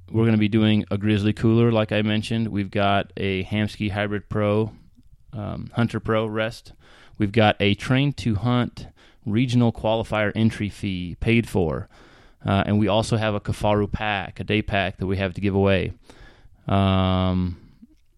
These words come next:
in addition to that, you're gonna be competing for your, that portion of a thousand dollars in cash from the Alpha Division. So, you know, w-, the way we're gonna break down the cash, guys, I agreed to kick in a thousand dollars extra into the cash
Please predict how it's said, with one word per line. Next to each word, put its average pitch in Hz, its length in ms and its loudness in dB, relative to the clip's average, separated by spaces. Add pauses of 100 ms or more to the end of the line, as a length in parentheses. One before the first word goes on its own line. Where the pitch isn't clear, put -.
(300)
in 107 80 4
addition 110 340 2
to 107 60 2
that, 113 240 0
you're 113 80 -8
gonna 107 160 -6
be 104 140 -10
competing 107 440 -8
for 101 720 -4
your, 104 280 -6
that 104 240 -4
portion 113 580 0
of 95 420 -4 (640)
a - 200 -14
thousand 104 320 -2
dollars 107 360 0 (160)
in 101 180 -2
cash 107 800 -2 (360)
from 117 200 4
the 101 120 4
Alpha 110 260 2
Division. 117 580 2 (460)
So, 101 640 2 (560)
you 123 120 0
know, 107 100 2
w-, 104 160 -2
the 113 80 -2
way 120 100 0
we're 127 140 -2
gonna 120 160 0
break 120 220 -2
down 120 180 -2
the 110 40 -2
cash, 117 360 -4
guys, 120 280 -8
I 104 100 -4
agreed 107 280 -8
to 101 60 -12
kick 113 240 -8
in 113 80 -4
a 104 40 -4
thousand 110 360 -4
dollars 110 280 0
extra 110 400 -4
into 110 220 -4
the 98 80 -8
cash 110 340 -8